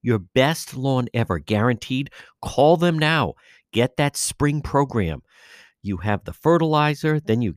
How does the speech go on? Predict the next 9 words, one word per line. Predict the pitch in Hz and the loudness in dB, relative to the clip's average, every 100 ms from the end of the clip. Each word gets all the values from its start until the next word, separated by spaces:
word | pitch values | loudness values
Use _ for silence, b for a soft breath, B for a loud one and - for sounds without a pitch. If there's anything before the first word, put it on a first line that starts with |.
| - | -4
guaranteed | 107 123 139 - 143 143 139 | 0 0 -2 -6 -10 -10 -10
broadleaf | - 110 131 135 117 131 139 _ _ - | -6 -2 -2 -4 -6 -8 -8 _ _ -6
crabgrass | 117 120 - 143 131 - | -2 -2 -2 -6 -6 -8
control. | 123 - 127 135 139 - b b | -10 -6 -4 -4 -6 -10 b b
Your | 113 107 | -4 -4
best | 90 139 165 - 143 | 2 2 2 -2 -4
lawn | 143 139 131 | -2 -2 -2
ever, | 123 107 87 - _ - | -4 -2 -4 -6 _ -4
guaranteed. | 110 110 123 - 117 87 85 | -2 0 -2 -6 -6 -6 -8